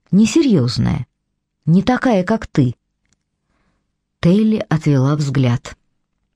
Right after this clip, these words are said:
Мысли путались у нее в голове. Она понимала, что должна сдержать свое обещание сейчас,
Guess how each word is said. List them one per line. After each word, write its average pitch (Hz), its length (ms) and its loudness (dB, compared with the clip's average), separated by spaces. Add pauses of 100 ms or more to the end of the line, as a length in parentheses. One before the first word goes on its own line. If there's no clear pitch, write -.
(1120)
Мысли 190 400 2
путались 170 480 0
у 165 40 0
нее 156 260 2
в 151 60 -2
голове. 156 520 0 (380)
Она 208 240 2
понимала, 262 540 0
что - 200 -2
должна 185 480 0
сдержать 175 460 0
свое 151 280 0
обещание 214 600 0
сейчас, 190 600 -2